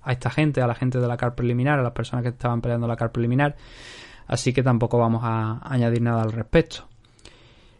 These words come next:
Lo siguiente para U F C ya hemos dicho que es no esta semana, sino la que viene.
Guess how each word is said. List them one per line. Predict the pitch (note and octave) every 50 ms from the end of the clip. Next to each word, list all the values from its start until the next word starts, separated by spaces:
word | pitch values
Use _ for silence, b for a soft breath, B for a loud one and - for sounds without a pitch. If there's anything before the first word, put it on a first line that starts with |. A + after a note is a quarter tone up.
| b b -
Lo | - C3+ C#3 C#3+ C#3
siguiente | C3 - C#3 C3 C#3 C#3+ C#3+ E3 E3 E3 E3 D#3+ D#3+ D#3 D#3 D3+
para | - D3+ D3 D3 D3 D3 D3 C#3+ C#3+ C#3+ C#3+
U | C#3+ C#3+ D3
F | C3+ - C3+
C | - - D#3+ D#3+
ya | D3+ C#3+
hemos | C#3 C3+ C3+
dicho | C#3 C3+ - - D3
que | - C3 C3+ C#3+
es | D3 C#3+ - - - -
no | C3+ C3 B2+
esta | B2+ B2+ - B2+
semana, | - C3+ C3 C#3 C#3+ D3+ D3+
sino | - - D3 C#3+ C#3+ C#3+
la | D3+ D3
que | C#3+ - A#2
viene. | A2+ A#2 A2+ A2 A2 - -